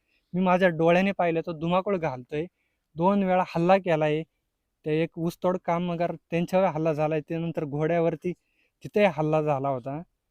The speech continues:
आणि हे वन विभाग म्हणतंय आम्ही नरभक्षक बिबट्या ठार केलाय. कशावरून? हा माझा प्रश्न हा आहे, काही तुमच्याकडे ठोस प्रूफ आहे का तिन्ही घटनांना तो कारणीभूत आहे? मला फक्त तो दाखवा. माझं म्हणणं ते आहे पहिलं,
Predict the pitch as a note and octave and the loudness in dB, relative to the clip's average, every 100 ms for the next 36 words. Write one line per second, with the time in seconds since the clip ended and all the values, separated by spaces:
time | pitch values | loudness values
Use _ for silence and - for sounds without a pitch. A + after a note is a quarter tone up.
0 | _ _ _ - C#3 D3 E3 E3 F#3+ F3+ | _ _ _ -10 -4 0 0 2 2 2
1 | F#3 F3 E3 D3+ E3 E3 E3 E3+ E3 E3 | 2 0 -2 -2 -2 0 0 0 0 0
2 | D3+ D3 - D#3+ D3+ - E3 - E3 E3 | 0 -2 -4 -4 -4 -6 -8 -4 2 2
3 | D#3 C#3+ C#3 C#3+ - _ _ _ _ - | 2 -2 -2 -4 -8 _ _ _ _ -6
4 | D#3 G3 G3+ G3 F3 - D#3+ F3 F3 F#3+ | 4 6 6 4 -2 -2 -2 0 0 0
5 | - F#3+ F#3+ E3 F3 F3 E3+ - F3 G#3 | 0 -4 -4 -4 0 2 2 -2 -2 -2
6 | - F#3 F#3+ F3 F3+ _ F3 F3 - F3+ | -4 -6 -6 -6 -8 _ -2 -2 -4 -6
7 | F3 D#3 D#3+ - _ _ - D#3 F#3+ G3+ | -4 -4 -4 -10 _ _ -8 0 4 4
8 | E3+ D#3 F3 F3 F3+ - G3 G3+ F3+ E3 | 4 0 0 0 -2 -2 0 2 2 0
9 | E3 D#3 D#3+ C#3+ D3+ F#3 - E3 - F3 | -2 -6 -6 -6 -2 -2 -2 -8 -12 -6
10 | F#3+ F3 E3+ - D3+ E3 _ _ _ _ | -2 2 0 0 -2 -2 _ _ _ _
11 | _ _ _ _ _ _ _ _ _ _ | _ _ _ _ _ _ _ _ _ _
12 | _ _ _ C#3+ E3+ F#3 E3+ F3 F3 G3+ | _ _ _ -2 0 0 0 -2 0 2
13 | F#3+ D#3+ C#3+ C3 | 2 2 -2 -6